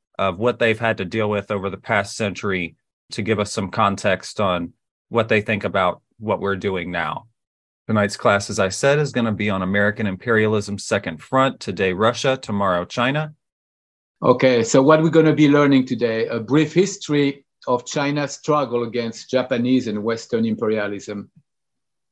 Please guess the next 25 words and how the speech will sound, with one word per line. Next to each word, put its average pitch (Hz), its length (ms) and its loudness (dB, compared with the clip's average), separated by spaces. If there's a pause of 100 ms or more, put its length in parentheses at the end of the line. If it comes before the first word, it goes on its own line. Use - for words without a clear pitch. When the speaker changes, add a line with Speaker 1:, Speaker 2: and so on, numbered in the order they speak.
(260)
Speaker 2:
a 127 100 2
brief 156 300 4
summarization 143 1300 0 (180)
of 123 160 0
the 113 80 0
Chinese 147 560 0
Civil 135 360 0
War 104 440 -2 (480)
as 113 100 -10
a 117 80 -2
prelude 131 520 2
to 127 100 0
this 117 260 -4
issue 117 580 -4 (540)
over 131 240 4
the 135 240 0
island 123 560 -2
of 127 220 -4
Taiwan, 135 460 0 (1800)
about 135 320 2
the 139 100 0
American 156 460 0
aggression 131 680 -4
towards 120 300 -2
China 117 540 -6